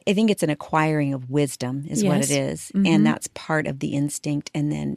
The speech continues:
Speaker 1: and then
Speaker 2: Why those
Speaker 1: also
Speaker 2: ties to
Speaker 1: prayer.
Speaker 2: moms are so
Speaker 1: Mm-hmm.
Speaker 2: important.
Speaker 1: Mm-hmm.
Speaker 2: Mm-hmm.
Speaker 1: Yeah. So,
Speaker 2: Yeah.
Speaker 1: um, but God says in James that if we lack wisdom, that we can ask him and he'll give it to us. But we need to
Speaker 2: Mm.
Speaker 1: believe and not doubt,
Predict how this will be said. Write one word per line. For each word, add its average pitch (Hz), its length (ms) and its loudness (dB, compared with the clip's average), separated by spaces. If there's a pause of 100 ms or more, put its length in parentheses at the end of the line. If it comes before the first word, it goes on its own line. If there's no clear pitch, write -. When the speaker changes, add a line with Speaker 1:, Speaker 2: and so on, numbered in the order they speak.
Speaker 1:
and 151 180 -2
then 139 440 -6
Speaker 2:
Why 196 160 4
those 180 280 2
Speaker 1:
also 165 40 -4
Speaker 2:
ties 180 240 0
to 170 60 -2
Speaker 1:
prayer. 160 220 4
Speaker 2:
moms 180 360 0
are 180 60 -2
so - 180 0
Speaker 1:
Mm-hmm. 175 160 2
Speaker 2:
important. 180 440 0 (300)
Speaker 1:
Mm-hmm. 160 260 -2 (200)
Speaker 2:
Mm-hmm. 185 220 0
Speaker 1:
Yeah. 160 300 -4 (360)
So, 170 360 2 (680)
Speaker 2:
Yeah. 165 220 2
Speaker 1:
um, 151 240 -2 (140)
but - 160 4
God 208 240 2
says 151 480 -2
in 151 160 2
James 143 440 -2
that 151 200 -4
if - 160 -8
we 160 100 0
lack 143 280 -4
wisdom, 151 500 -6 (880)
that 175 180 0
we 160 360 -2
can 165 140 -6
ask 156 320 -8
him 147 240 -4
and 151 120 -6
he'll 160 120 -4
give 175 180 -6
it - 120 -6
to 151 140 -8
us. 143 140 -8
But 196 160 -2
we 202 200 4
need 185 180 4
to 175 60 4
Speaker 2:
Mm. 170 40 -6
Speaker 1:
believe 160 440 -2
and 156 120 -2
not 147 220 -8
doubt, 160 340 -4